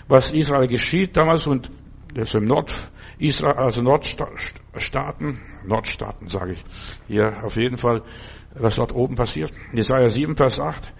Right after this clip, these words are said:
"Israel wird unter der Führung von Ephraim ein Ende finden." Israel wird ein Ende finden. Die werden zerstreut als erstes. Und ein paar Jahrzehnte bleibt für Juda noch Gnadenfrist, gute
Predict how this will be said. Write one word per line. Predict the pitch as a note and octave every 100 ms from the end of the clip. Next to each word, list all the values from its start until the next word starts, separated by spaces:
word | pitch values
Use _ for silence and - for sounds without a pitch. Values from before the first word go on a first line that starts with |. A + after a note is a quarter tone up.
| - -
"Israel | D3+ D#3+ D#3 D3+
wird | D3 D#3
unter | C#3+ C3+
der | C3
Führung | - D3 D#3+ D3
von | C3+ C3
Ephraim | D3 D3+ D#3 D3+ C#3+
ein | - A#2 B2+
Ende | D#3 D#3 E3+ E3+
finden." | - E3 E3 D#3+ - - - - - - - - -
Israel | D#3+ E3 D3 C#3+
wird | C#3+ C#3
ein | A2
Ende | B2 D3+
finden. | D3 D3+ C#3+ - -
Die | C3
werden | C3+
zerstreut | - A#2 - - C3 E3+ E3+ -
als | B2 A2+
erstes. | - D3 E3 - D#3+ - - - - - - - - - - - - - - - -
Und | C3 B2 - -
ein | C#3+ D#3 D3
paar | C#3+ C#3+
Jahrzehnte | C#3 B2+ - D3+ E3+ D#3+
bleibt | C3 C#3 B2 -
für | B2
Juda | B2+ D3 C#3
noch | C3+ A2 - -
Gnadenfrist, | A#2+ C3 E3 D#3 - D3+ C3 - - - -
gute | A2 C#3+ C3